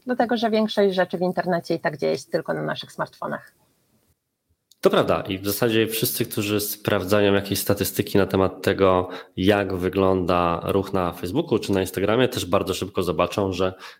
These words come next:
Speaker 2: dzieje się on przede wszystkim właśnie na naszych smartfonach, na komórkach. I ten użytkownik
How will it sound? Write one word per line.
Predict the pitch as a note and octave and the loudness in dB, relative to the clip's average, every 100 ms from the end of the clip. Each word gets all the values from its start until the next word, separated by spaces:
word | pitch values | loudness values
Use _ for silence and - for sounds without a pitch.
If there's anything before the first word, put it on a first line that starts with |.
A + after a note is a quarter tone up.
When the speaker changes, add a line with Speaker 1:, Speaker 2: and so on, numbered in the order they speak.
| - | -8
Speaker 2:
dzieje | G#2 G#2 F#2+ | 0 2 2
się | - F#2 | 0 -2
on | F2 | -2
przede | - - G2+ F#2+ | -6 -4 -2 -2
wszystkim | - - - E2 | -6 -10 -10 -4
właśnie | A2 G#2+ - G#2 | 0 0 0 -2
na | - | 0
naszych | G#2 G2 F#2 | 2 0 -4
smartfonach, | - F2+ - G2 F2 - | -6 -6 -4 -4 -4 -4
na | F#2+ | -8
komórkach. | - F#2 F2+ - D#3 - - - - _ _ _ A2+ | -4 -4 -4 0 -2 -2 -12 -20 -20 _ _ _ 0
I | B2+ C3+ C3+ C3+ | 2 2 2 0
ten | C3+ C#3+ | 4 4
użytkownik | C3 C#3 A#2+ A2+ B2+ D3 D3 | 4 2 2 4 4 2 0